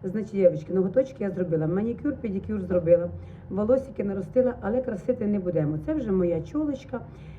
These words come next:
І ви знаєте, дев'яносто процентів вас люблять,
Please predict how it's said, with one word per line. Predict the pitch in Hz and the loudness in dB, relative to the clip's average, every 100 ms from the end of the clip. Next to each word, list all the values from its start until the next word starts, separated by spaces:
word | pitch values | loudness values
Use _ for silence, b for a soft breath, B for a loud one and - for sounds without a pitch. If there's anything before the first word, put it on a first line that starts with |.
| B - | B -6
І | 233 | -2
ви | 233 | 0
знаєте, | 254 277 - | 0 0 0
дев'яносто | 180 254 269 277 262 - 208 | 6 6 6 4 0 -2 -4
процентів | 202 - 202 185 175 175 160 - - - | -4 -4 -2 0 0 0 -2 -6 -16 -8
вас | 156 226 359 - - - | -2 0 -2 -8 -18 -4
люблять, | 180 214 262 262 | 0 2 4 4